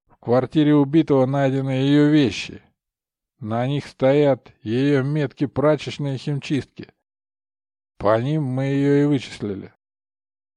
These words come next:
"Наверное, это какое-то старье, которое Фэй кому-то отдала.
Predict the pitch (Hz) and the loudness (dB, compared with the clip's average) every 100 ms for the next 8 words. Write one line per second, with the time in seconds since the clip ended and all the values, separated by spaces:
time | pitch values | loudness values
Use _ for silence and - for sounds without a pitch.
0 | _ _ _ _ _ 127 110 101 98 139 | _ _ _ _ _ -10 -6 -2 0 0
1 | 190 170 147 139 123 139 - - 127 - | 0 -2 -4 -4 -4 -4 -4 -8 -6 2
2 | 208 196 165 - - 147 127 117 95 - | 4 4 -2 -6 -2 0 0 -2 -4 -6
3 | _ _ _ - 107 120 107 101 95 - | _ _ _ -8 -4 -2 0 -2 -4 -4
4 | 165 185 180 _ - 107 127 127 127 120 | -2 -4 -8 _ -8 -6 -4 -6 -6 -8
5 | 117 113 117 110 80 | -6 -2 0 0 -4